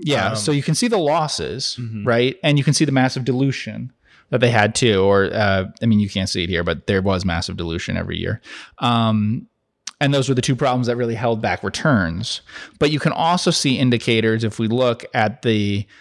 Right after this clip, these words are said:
Speaker 1: um, like, for instance, we could just look at gross profit growth. That's one indicator. So, uh, gross margin is a good one. So if you look at gross margin across the years, um,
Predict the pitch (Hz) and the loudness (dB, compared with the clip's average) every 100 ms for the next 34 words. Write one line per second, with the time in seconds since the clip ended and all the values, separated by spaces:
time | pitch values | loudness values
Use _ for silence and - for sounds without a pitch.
0 | _ - 123 104 101 98 101 - 156 151 | _ -4 0 2 4 4 2 0 -2 0
1 | 175 160 147 131 151 156 156 156 - 139 | 0 0 0 -2 -2 0 0 -2 0 0
2 | 123 113 127 113 - 107 110 98 98 85 | 2 2 0 2 2 2 0 0 0 0
3 | - 113 - 113 104 95 90 - 87 - | 0 0 2 2 2 2 -2 -6 -8 -8
4 | - - - - - - 135 123 120 117 | -10 -16 -20 -14 -6 2 4 4 4 4
5 | - 131 131 156 139 156 - 127 120 123 | 2 4 4 2 0 0 2 4 4 2
6 | 113 104 101 90 101 135 120 131 131 127 | 0 0 -4 -4 -2 0 0 2 0 0
7 | 131 127 120 113 107 113 110 107 117 117 | 0 0 2 2 2 2 0 0 0 2
8 | 107 - 113 101 101 98 107 - - _ | 2 0 -4 -4 -2 -2 -4 -8 -16 _
9 | _ _ _ - 113 110 107 107 104 104 | _ _ _ -4 0 2 2 2 2 2
10 | 107 110 | 0 -2